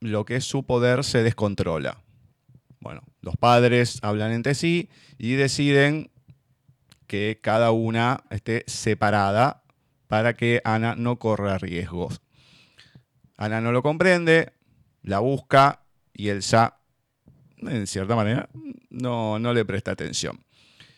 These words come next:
Luego de este episodio, deciden cerrar las puertas del castillo de Arendelle.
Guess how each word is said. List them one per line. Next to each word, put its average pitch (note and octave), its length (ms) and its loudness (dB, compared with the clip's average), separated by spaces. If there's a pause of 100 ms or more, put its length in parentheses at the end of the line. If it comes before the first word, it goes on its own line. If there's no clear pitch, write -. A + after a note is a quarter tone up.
Luego C3 440 4
de A2+ 100 2
este A#2+ 160 -2
episodio, B2 680 0
deciden D#3 520 -4
cerrar C3 380 -2
las B2+ 180 -2
puertas B2 380 -2
del A#2+ 160 0
castillo A2 580 -6
de G#2 220 -2
Arendelle. E2 720 -6